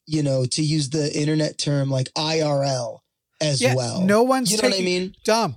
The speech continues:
Speaker 2: we're
Speaker 1: And I
Speaker 2: not,
Speaker 1: see what you're
Speaker 2: we're
Speaker 1: saying.
Speaker 2: not
Speaker 1: No
Speaker 2: gonna
Speaker 1: one's
Speaker 2: put you in pods.
Speaker 1: No one's taking it away.
Speaker 2: But
Speaker 1: I get
Speaker 2: let me,
Speaker 1: it.
Speaker 2: let
Speaker 1: I
Speaker 2: me,
Speaker 1: get
Speaker 2: let me
Speaker 1: it.
Speaker 2: tell you this though. What about the difference between,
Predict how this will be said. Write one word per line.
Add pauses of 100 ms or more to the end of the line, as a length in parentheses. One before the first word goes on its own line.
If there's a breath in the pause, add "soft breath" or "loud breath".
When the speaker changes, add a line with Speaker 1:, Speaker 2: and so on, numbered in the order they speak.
(140)
Speaker 2:
we're
Speaker 1:
And
I
Speaker 2:
not,
Speaker 1:
see
what
you're
Speaker 2:
we're
Speaker 1:
saying.
Speaker 2:
not
Speaker 1:
No
Speaker 2:
gonna
Speaker 1:
one's
Speaker 2:
put
you
in
pods. (240)
Speaker 1:
No
one's
taking
it
away.
Speaker 2:
But
Speaker 1:
I
get
Speaker 2:
let
me,
Speaker 1:
it.
Speaker 2:
let
Speaker 1:
I
Speaker 2:
me,
Speaker 1:
get
Speaker 2:
let
me
Speaker 1:
it.
Speaker 2:
tell
you
this
though.
What
about
the
difference
between,